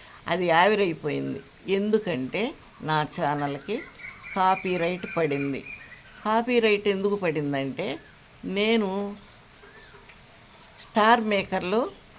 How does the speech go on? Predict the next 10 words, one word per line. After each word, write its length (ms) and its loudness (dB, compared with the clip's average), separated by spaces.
మ్యూజిక్ 480 0
వాడుకున్నానండి. 960 0
సాంగ్స్ 420 0
పాడాను 360 0
కదా, 240 -2
చాలా 340 0
సాంగ్స్ 420 -4
పాడాను. 480 -2
ప్రతి 520 4
సాంగ్ 420 4